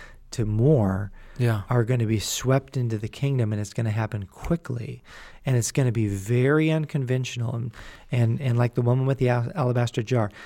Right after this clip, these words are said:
Speaker 1: there's gonna be, be religious people that scratch their head and say,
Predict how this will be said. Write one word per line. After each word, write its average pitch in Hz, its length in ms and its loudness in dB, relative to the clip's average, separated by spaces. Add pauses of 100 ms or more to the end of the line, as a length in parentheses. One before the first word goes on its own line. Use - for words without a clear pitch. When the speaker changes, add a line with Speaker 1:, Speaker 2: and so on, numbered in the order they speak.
(120)
Speaker 1:
there's 143 160 4
gonna 156 220 4 (340)
be, 135 200 4 (1000)
be 131 180 2
religious 123 720 4
people - 560 -4 (1200)
that 135 220 4
scratch - 540 4
their 185 180 6
head 143 380 4
and 113 160 4
say, 113 540 4